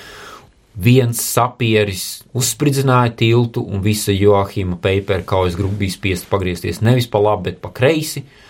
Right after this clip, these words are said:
un vairāki desmit tūkstoši tonu degvielas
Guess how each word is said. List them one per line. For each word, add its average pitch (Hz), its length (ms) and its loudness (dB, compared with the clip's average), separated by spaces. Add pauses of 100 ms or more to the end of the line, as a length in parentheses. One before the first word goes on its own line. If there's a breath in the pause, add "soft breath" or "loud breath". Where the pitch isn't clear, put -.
(120)
un 113 640 4 (180)
vairāki 104 540 2
desmit 104 400 0
tūkstoši 104 500 -2
tonu 101 400 0
degvielas 104 720 2